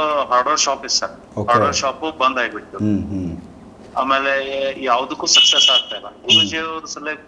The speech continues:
Speaker 1: ಕಾಲ್ ಮಾಡಿದ ಕೂಡಲೇ
Speaker 2: ಹ್ಮ್.
Speaker 1: ಅವ್ರು ನನಗೆಲ್ಲ ಸಜೆಷನ್ ಮಾಡಿದ್ರು. ಸಜೆಷನ್ ಆದ್ಮೇಲೆ ಅದ್ರೊಳಗಡೆ ಗುರುಜಿ ಹೇಳಿದಂತೆ ಫಾರ್ಟಿ ಪರ್ಸೆಂಟ್ ಅಷ್ಟೇ ಮಾಡಿದ್ದೀನಿ ನಾನು.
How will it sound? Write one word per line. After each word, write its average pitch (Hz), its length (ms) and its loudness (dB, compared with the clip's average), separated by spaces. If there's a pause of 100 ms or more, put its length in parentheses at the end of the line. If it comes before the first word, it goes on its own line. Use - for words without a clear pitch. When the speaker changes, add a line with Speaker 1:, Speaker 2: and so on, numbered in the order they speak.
Speaker 1:
ಕಾಲ್ 131 220 -4
ಮಾಡಿದ 135 200 -2
ಕೂಡಲೇ 120 520 -6
Speaker 2:
ಹ್ಮ್. 110 380 0
Speaker 1:
ಅವ್ರು 131 200 0
ನನಗೆಲ್ಲ 135 360 2
ಸಜೆಷನ್ 135 640 2
ಮಾಡಿದ್ರು. 117 400 -4
ಸಜೆಷನ್ 160 580 2
ಆದ್ಮೇಲೆ 151 420 2
ಅದ್ರೊಳಗಡೆ 165 720 0
ಗುರುಜಿ 165 300 0
ಹೇಳಿದಂತೆ 160 640 -2
ಫಾರ್ಟಿ 139 220 -2
ಪರ್ಸೆಂಟ್ 160 340 2
ಅಷ್ಟೇ 156 180 -4
ಮಾಡಿದ್ದೀನಿ 127 400 -2
ನಾನು. - 320 -8